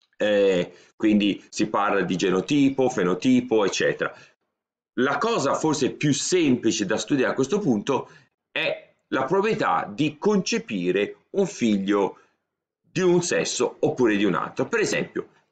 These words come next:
che possibilità ho di concepire una figlia femmina?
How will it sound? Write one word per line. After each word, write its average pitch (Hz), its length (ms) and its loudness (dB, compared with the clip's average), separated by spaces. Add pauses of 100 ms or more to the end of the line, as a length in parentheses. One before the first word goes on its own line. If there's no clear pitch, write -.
che - 200 0
possibilità 165 800 0
ho 120 260 0 (200)
di 131 240 -6
concepire 170 840 0
una 135 180 -2
figlia 92 340 -4
femmina? 67 580 -6